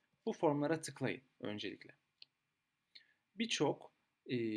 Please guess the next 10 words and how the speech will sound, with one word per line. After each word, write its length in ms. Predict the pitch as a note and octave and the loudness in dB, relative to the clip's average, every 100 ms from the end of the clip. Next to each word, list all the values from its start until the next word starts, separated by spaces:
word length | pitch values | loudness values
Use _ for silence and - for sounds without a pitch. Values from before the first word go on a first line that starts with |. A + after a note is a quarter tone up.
| G#2 G2+ | 0 -2
gördüğünüz 500 | F2+ C#3 C#3+ C#3 C3 | 0 4 6 6 4
gibi 140 | D3+ | 2
form 380 | D3+ - C#3+ C#3 | 0 4 4 4
çıkıyor 360 | - - G#2 - _ _ | 0 -4 -8 -8 _ _
karşınıza. 520 | - A2+ G#2 G#2+ A2+ D3 | 6 6 6 2 2 4
Bunlardan 320 | D3 C#3+ D3+ | 8 10 8
hangisi 400 | D3+ F3+ D3+ C3+ | 6 2 2 2
sizi 260 | C3 A#2+ | 2 2
ilgilendiriyor 640 | G#2 G#2+ G2+ G2+ G2+ G2 B2 | 0 2 -2 -2 -4 -2 4
derseniz 500 | C#3+ C#3 A#2 E3+ | 2 2 0 0